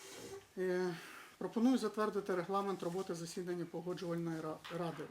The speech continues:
Доповідь до десяти хвилин, тим, хто виступає в обговоренні, три хвилини, для виступів запрошених осіб до трьох хвилин, для виступів у різному чотири хвилини, для внесення депутатського запиту дві хвилини, для внесення депутатського запитання одна хвилина, для проголошення репліки одна хвилина.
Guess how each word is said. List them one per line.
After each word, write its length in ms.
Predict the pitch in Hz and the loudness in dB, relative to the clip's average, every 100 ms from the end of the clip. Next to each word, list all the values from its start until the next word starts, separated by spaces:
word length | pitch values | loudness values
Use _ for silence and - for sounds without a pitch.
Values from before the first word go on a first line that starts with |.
| - | -6
Доповідь 500 | 170 196 180 170 165 | -2 0 0 0 -2
до 60 | 165 | -4
десяти 380 | 170 170 - | -4 -2 0
хвилин, 320 | 240 208 202 190 | 0 2 2 2
тим, 180 | 196 | 0
хто 180 | 170 - | 0 -2
виступає 500 | 175 175 170 185 180 | -4 -4 -6 -2 0
в 60 | 165 | 0
обговоренні, 560 | 151 175 170 165 147 147 | -2 -4 -2 -2 -2 -2
три 140 | 196 | -2
хвилини, 420 | 220 208 190 185 175 | 0 2 2 4 2
для 140 | 165 | 2
виступів 440 | 170 190 - - 175 | 0 0 -4 -4 -4
запрошених 640 | 170 170 175 - 175 170 | -4 -4 -4 -2 -2 -2
осіб 280 | 170 - 147 | -6 -6 -6
до 80 | 143 | -8
трьох 280 | - 202 202 | -4 -2 -2
хвилин, 400 | 196 180 180 170 - - - - | -2 0 0 -2 -8 -16 -16 -14
для 160 | - 160 | -6 0
виступів 480 | 190 202 196 196 180 | 2 2 0 0 2
у 60 | |
різному 580 | 185 180 151 151 151 156 - - - - - | 2 2 0 -2 -4 -6 -12 -20 -20 -20 -12
чотири 380 | - 160 226 220 | -8 0 2 2
хвилини, 500 | - 196 190 185 170 | 2 2 2 2 2
для 320 | 156 170 165 - - - | 2 0 0 -6 -16 -8
внесення 440 | 165 190 185 185 175 | -2 -2 -2 -2 -2
депутатського 680 | 170 170 170 170 - 170 | -4 -6 -4 -4 -4 -6
запиту 380 | 156 147 147 - | -4 -6 -6 -10
дві 180 | 143 214 | -6 -6
хвилини, 420 | - 196 180 175 | -4 -2 0 -2
для 160 | 151 160 | -2 -4
внесення 420 | 170 175 180 170 | -4 -4 -4 -4
депутатського 600 | 156 160 170 160 - 160 | -4 -8 -8 -8 -6 -8
запитання 520 | 156 156 160 151 143 | -8 -10 -8 -8 -6
одна 180 | 143 190 | -6 -6
хвилина, 440 | 208 190 175 170 | -6 -2 0 0
для 180 | 156 160 | -2 -6
проголошення 680 | 165 160 165 170 165 165 160 | -6 -6 -6 -6 -6 -6 -6
репліки 440 | 196 202 165 - | -6 -8 -10 -8
одна 200 | 143 156 | -6 -8
хвилина. 400 | 165 143 135 135 | -8 -10 -10 -12